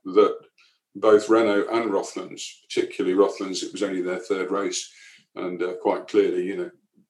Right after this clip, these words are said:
there was no such thing as all publicity is good publicity. It was a very difficult time for them. And Renault dealers around the world and Renault senior management really started to seriously consider whether or not, you know, they wanted their brand associated with it.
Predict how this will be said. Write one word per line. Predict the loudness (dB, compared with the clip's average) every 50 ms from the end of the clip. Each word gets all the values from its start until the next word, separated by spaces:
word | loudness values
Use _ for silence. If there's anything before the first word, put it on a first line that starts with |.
| _ _ _
there | -2 0 0
was | 0 -2 -2
no | -4 -4
such | -4 -4 -6 -8 -6 -4
thing | -4 -4 -2 -2
as | -2 -2
all | -2 -2 -2
publicity | -4 -4 -4 -2 -2 -4 -6 -6 -6 -8 -8
is | -6
good | -4 -4 -4 -4
publicity. | -4 -8 -6 -6 -6 -8 -8 -6 -6 -4 -4 -4
It | -4 -6
was | -8 -8
a | -10 -10 -6 -4
very | -4 -4 -2 -4
difficult | -8 -8 -8 -8 -8 -6 -6
time | -6 -6 -6 -6 -8
for | -8 -6
them. | -6 -4 -4 -6 -8 -12 _ -20 -20 -20 -20 -20 -20 _ _ -4
And | -2 0 2 4
Renault | 4 4 6 6 6 6 6
dealers | 6 6 6 6 8 6 6 4 4 0 -2 0
around | 2 2 2 2 2
the | 4
world | 4 6 6 6 4 2 0
and | -4 -4 -2
Renault | -2 0 0 0 0 -2 -2 -2 -4 -6 -6
senior | -8 -2 0 2 2 2 2 -2
management | -2 -2 0 0 0 0 -2 -6 -10 -10 -12 -12 -16 _ _ -20 -20 -20 -20 _ _ 0
really | 2 4 4 4 4
started | 4 8 8 8 8 6 4
to | -4
seriously | -2 2 6 6 6 6 4 2 0
consider | 0 0 -2 0 2 2 4 6
whether | 6 6 6 6
or | 4 4
not, | 2 0 -2 -2 -4 -4
you | -6 -4 -4
know, | -4 -4
they | -2 0 2 2
wanted | 2 2 2 0 -2 -2 -2 0
their | 0 0 0
brand | 0 2 2 2 0
associated | -2 -2 0 0 -2 -2 0 0 2 2 2 2 0 4
with | 6 6 8
it. | 8 6 2